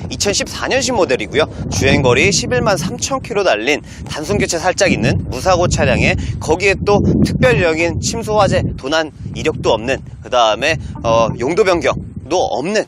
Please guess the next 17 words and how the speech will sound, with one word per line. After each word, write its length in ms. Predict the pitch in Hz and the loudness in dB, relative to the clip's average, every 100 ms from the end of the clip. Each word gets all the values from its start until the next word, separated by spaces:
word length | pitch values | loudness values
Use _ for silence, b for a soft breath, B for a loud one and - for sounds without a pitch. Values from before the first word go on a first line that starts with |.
| _ | _
정말 280 | - 147 156 | -10 -4 -2
깨끗한 480 | 170 180 208 - 101 | -2 -4 -4 -4 -6
자가용으로 540 | 110 120 147 117 110 | 0 2 2 2 -2
사용된 460 | 143 147 131 110 175 | 0 0 2 -2 -2
차량, 340 | 160 127 104 - B - | 0 0 -2 -8 B -4
차량을 300 | 147 135 110 | -2 0 0
보시면 280 | 113 139 127 | -2 -4 -2
될 120 | 110 | 0
것 120 | 156 | 2
같습니다. 460 | 127 - 147 117 120 B B B | 2 2 -4 -2 -2 B B B
어, 200 | 120 131 | 2 4
씨엘에이 480 | - 254 285 269 202 | 2 2 4 4 0
차량이고요. 680 | 196 202 220 180 151 185 110 | -2 -2 -2 -2 -2 -2 -2
거기에 440 | - 123 135 156 165 | -10 -12 -4 -2 -4
디젤 340 | - 117 160 | -6 -6 -4
엔진을 360 | 139 131 131 131 | -4 -6 -10 -10
탑재된, 500 | - - 110 143 | -12 -10 -2 -2